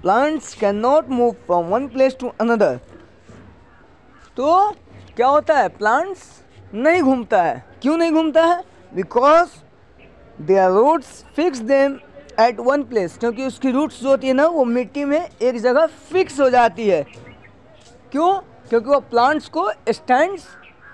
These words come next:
रख सके, अपराइट रख सके, सही से खड़े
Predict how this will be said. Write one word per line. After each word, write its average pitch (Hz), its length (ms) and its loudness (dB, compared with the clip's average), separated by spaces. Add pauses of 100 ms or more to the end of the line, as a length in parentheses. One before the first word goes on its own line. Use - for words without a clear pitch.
(140)
रख 269 140 0
सके, 226 240 -2
अपराइट 233 460 0 (560)
रख 254 160 -2
सके, 233 260 -2
सही 233 260 -2
से 294 180 -2
खड़े 254 500 0